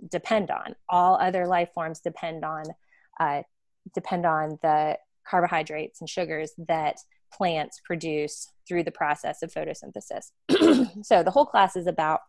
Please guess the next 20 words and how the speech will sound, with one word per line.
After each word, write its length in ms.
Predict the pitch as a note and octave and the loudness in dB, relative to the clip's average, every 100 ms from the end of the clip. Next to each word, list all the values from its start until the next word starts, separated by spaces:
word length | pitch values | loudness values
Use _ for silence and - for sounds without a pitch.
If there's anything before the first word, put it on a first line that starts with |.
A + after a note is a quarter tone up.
| _ _ - | _ _ 0
looking 380 | G#3+ C4 C#4+ B3+ | 4 6 4 2
at 100 | A#3 | 4
that 240 | G3 F#3 | 2 2
materials 500 | F#3+ F3 F#3+ F3+ E3 | 0 -4 -2 0 0
economy 440 | F3 F#3 E3+ E3 - | -4 -4 -4 -4 -4
as 160 | E3 | -6
it 80 | E3 - | -8 -6
currently 400 | F4 E4 F3+ E3 | 0 0 0 -2
exists, 600 | D#3 D#3+ D#3+ E3 - - _ - - - - - | -2 -4 -4 -4 -6 -18 _ -20 -20 -20 -10 -4
and 320 | F#3+ F3+ E3+ _ _ _ _ _ _ _ _ G#3+ | -2 -2 -8 _ _ _ _ _ _ _ _ -2
then 340 | G#3 G3+ F#3+ - | 0 2 0 -2
looking 320 | G3 A3 F#3+ - | -2 -2 -4 -4
at 300 | F3+ F3 - | -4 -4 -2
also, 520 | G3 G3 G#3 F#3+ F3 - | 0 0 0 0 0 -4
uh, 240 | F3+ E3 D3+ - _ _ _ _ _ | -6 -4 -4 -8 _ _ _ _ _
where 300 | - G3+ A#3 | 2 6 6
there 140 | B3 G#3+ | 6 2
are 40 | |
problems 720 | - F3 D#3+ D3+ D#3+ G#3+ - - _ _ _ _ _ - | 4 4 4 0 -4 -8 -10 -20 _ _ _ _ _ -4
and 320 | G3+ F#3 F3 | 0 0 -2